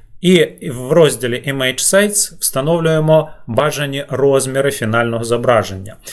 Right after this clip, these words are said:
По замовчуванню Maya пропонує дев'ятсот шістдесят на п'ятсот сорок пікселів. Ми можемо вибрати будь-який. Я виберу, наприклад, один К Square, тобто тисячу двадцять чотири на тисячу двадцять чотири.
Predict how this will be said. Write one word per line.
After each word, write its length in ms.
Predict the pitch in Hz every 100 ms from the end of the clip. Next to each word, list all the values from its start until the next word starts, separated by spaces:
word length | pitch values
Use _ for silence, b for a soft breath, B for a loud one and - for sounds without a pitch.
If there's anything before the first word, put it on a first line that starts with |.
| B -
По 100 | 139
замовчуванню 580 | 160 190 190 165 151
Maya 280 | 147 143 131
пропонує 540 | 135 120 131 131 120 117
дев'ятсот 480 | 120 127 123 131
шістдесят 640 | 107 131 120 127 - 117 113
на 140 | 120
п'ятсот 420 | 117 117 117 127
сорок 500 | - 208 214 - -
пікселів. 500 | - 110 - 107 98 - B B B -
Ми 140 | 190
можемо 340 | 185 156 143 127
вибрати 420 | 165 156 147 139
будь-який. 640 | 120 123 107 120 - 196
Я 160 | 131 143
виберу, 420 | 117 120 113 123
наприклад, 600 | 110 104 143 143 139 - - 247
один 360 | 110 117 131
К 220 | 123 127 127
Square, 520 | - - 117 110 95 B B B
тобто 280 | - 110 -
тисячу 520 | 113 156 151 139 139
двадцять 360 | 127 143 143 156
чотири 320 | 165 160 208
на 120 | 135
тисячу 400 | 127 156 - -
двадцять 340 | 107 120 113 104
чотири. 440 | - 110 110 -